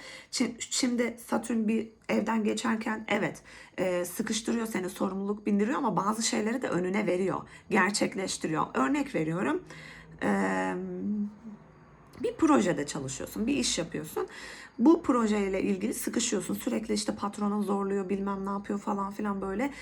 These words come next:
Sürekli sorumluluk, sorumluluk, sorumluluk. Ama ne oluyor Satürn düz, düz seyrindeyken? Tamam, sıkışıyorsun, zorlanıyorsun, e, sınanıyorsun ama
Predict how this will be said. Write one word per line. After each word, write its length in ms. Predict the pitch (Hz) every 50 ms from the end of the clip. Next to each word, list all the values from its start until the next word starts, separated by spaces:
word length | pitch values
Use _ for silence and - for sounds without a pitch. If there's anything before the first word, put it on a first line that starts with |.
| - - -
Sürekli 380 | - - - 269 262 254 262 220
sorumluluk, 480 | 220 - 214 208 208 202 208 202 202 -
sorumluluk, 440 | - 208 196 185 185 180 180 175 165
sorumluluk. 440 | - - 196 180 180 202 247 277 - -
Ama 260 | 208 240 247 285 427 427 - - - - - -
ne 100 | 220 277
oluyor 340 | 302 311 302 254 202 202 226
Satürn 480 | 226 - 220 208 - 202 190 190 180 170
düz, 140 | 202 196 - - - - - 180
düz 240 | 196 214 214 - -
seyrindeyken? 800 | - - - 160 160 156 160 156 156 151 156 156 - 349 381 427 440 - - - - - - - - -
Tamam, 340 | - 226 233 220 185 165 - - -
sıkışıyorsun, 580 | - - 208 208 214 - - 233 226 233 208
zorlanıyorsun, 760 | 180 190 196 196 196 202 208 226 226 208 220 - 180 170 170 - -
e, 240 | 160 170 170 170
sınanıyorsun 640 | 170 - - 220 208 214 220 233 254 240 - 226 -
ama 260 | - 302 339 381 440